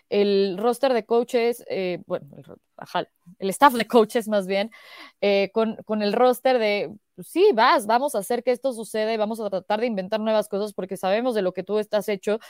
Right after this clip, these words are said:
y vamos a tratar de demostrarlo, pero es más por los jugadores, uno por tratar de,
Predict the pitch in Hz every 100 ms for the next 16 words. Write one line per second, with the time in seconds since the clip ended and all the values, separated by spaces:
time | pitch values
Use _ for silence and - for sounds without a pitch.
0 | - - - 226 226 277 277 202 214 233
1 | 247 202 - 214 233 226 220 233 240 247
2 | - 285 226 196 160 180 147 - 214 233
3 | 262 214 202 180 185 226 247 233